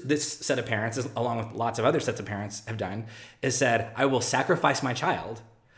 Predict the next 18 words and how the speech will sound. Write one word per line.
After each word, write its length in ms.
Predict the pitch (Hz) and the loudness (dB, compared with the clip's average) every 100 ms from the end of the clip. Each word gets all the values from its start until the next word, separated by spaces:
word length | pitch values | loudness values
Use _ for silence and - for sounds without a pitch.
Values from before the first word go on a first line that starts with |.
| - - | -20 -4
on 120 | 131 | 0
the 80 | 131 | 0
altar 300 | 123 131 147 | 2 4 4
of 100 | 127 | 4
a 40 | 117 | 2
God 360 | 120 107 104 - | 2 2 2 -2
who 80 | - | -2
does 200 | 120 113 | 0 0
not 120 | 113 | 0
accept 240 | 107 113 101 | -2 -4 -6
my 80 | 90 | -8
child." 320 | - - - - - _ _ _ _ _ _ _ _ | -12 -14 -16 -20 -20 _ _ _ _ _ _ _ _
Right? 260 | 120 123 - - - _ _ _ _ _ _ _ _ | 0 0 -2 -12 -20 _ _ _ _ _ _ _ _
How 320 | - 123 156 | -2 2 6
is 120 | 185 147 | 6 6
this 140 | 156 | 2
any 220 | 151 156 | 2 2
different 420 | 127 127 92 - | 0 -2 -6 -10